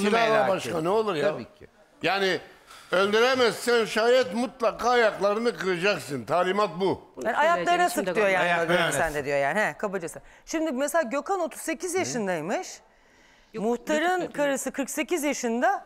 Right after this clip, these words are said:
Speaker 3: muhtar elli beş yaşında. Bayağı da yaş farkları var aralarında yani.
Speaker 4: Genç yapılı duruyor, öyle bir yaşlı sımalı durmuyor.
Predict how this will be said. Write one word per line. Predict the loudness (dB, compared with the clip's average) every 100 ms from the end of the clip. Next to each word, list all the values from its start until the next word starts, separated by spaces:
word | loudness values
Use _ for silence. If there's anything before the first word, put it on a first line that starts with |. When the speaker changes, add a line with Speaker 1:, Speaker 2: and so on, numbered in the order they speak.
| -8
Speaker 3:
muhtar | -6 -4 0 0 -2 -12 -20 _ _ _ -20 _ _ _ -2
elli | 0 0 0
beş | 0 -2
yaşında. | -4 -4 -6 -6 -10 _ _ _ _ _ _ _ _ -4
Bayağı | 0 2 2
da | 0
yaş | 0 0
farkları | 0 0 -2 0
var | 2
aralarında | 2 0 0 -2 -6
yani. | -6 -8 -10 -16 -20 -4
Speaker 4:
Genç | -2 0 -4
yapılı | -6 -6 -6
duruyor, | -6 -4
öyle | -2 -2
bir | 0 0 2 2
yaşlı | 0 -2 -8
sımalı | -4 -2 -2 -4
durmuyor. | -6 -6 -6